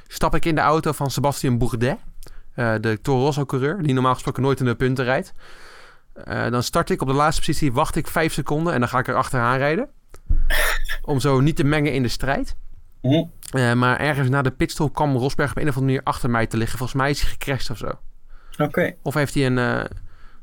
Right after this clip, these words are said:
Speaker 1: een, een, een, een, een, eh, ja, een comp-, een component failure gehad, zoals dat genoemd wordt in het spel. Dus een, eh,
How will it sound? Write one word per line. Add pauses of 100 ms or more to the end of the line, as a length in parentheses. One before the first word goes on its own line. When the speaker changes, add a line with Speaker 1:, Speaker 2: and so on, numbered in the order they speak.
(100)
Speaker 1:
een,
een,
een,
een,
een,
eh,
ja,
een
comp-, (300)
een
component
failure
gehad,
zoals
dat
genoemd
wordt
in
het
spel.
Dus
een,
eh,